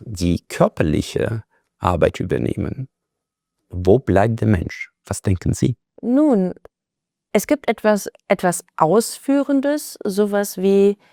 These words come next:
Speaker 2: ich nehme, also, ne, ich mach das jetzt mal vor, ich nehme meine Hand, das kann eine Roboterhand auch holen, greife mir den Kamm und kämme ein Haar.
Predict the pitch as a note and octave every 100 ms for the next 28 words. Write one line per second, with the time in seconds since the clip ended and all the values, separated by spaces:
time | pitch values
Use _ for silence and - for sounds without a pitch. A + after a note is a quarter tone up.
0 | _ _ F#3+ F3+ F#3+ G#3 A#3+ B3+ A#3+ A#3+
1 | A#3+ - - - F3 E3 C4 A3+ - A3
2 | A3+ G3 F3+ D#3+ E3 B3 F#3+ - G#3 G#3+
3 | F3 D3+ - - F3 F3+ C#4+ F4+ - G3+
4 | - G#3 F3+ E3+ E3 G#3 G3 E3+ D#3 -
5 | F#3+ G#3+ B3+ C4+ C#4 - - - - F3
6 | C4 - C#4 C4+ B3+ B3 - - F#3+ A3
7 | - F3 - - G3 G#3 G#3+ - F3+ F3+
8 | D#3 C3+ B2